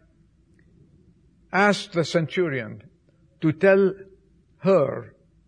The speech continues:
how the prisoner died. She asks, "Do you think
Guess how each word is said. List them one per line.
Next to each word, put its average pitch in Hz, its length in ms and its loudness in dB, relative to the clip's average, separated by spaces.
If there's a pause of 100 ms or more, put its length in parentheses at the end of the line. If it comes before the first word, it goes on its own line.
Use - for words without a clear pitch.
(120)
how 156 560 -4 (480)
the 143 160 -10
prisoner 135 520 -10
died. 110 520 -16 (4000)
She - 240 -10
asks, - 640 -8 (760)
"Do 196 200 -2
you 247 120 0
think - 440 -2